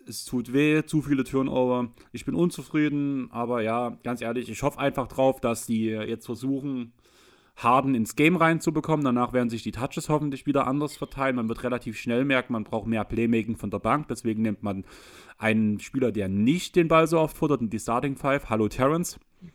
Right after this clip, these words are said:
und setzt Westbrook auf die Bank, der danach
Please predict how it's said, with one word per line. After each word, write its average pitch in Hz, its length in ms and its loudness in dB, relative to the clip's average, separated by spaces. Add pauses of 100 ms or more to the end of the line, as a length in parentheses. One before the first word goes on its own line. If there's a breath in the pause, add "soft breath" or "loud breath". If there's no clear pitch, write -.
(340 loud breath)
und 113 160 -2
setzt 117 300 -2
Westbrook 127 340 0
auf 104 140 -4
die 117 80 -4
Bank, 123 300 0
der 113 100 2
danach 107 400 0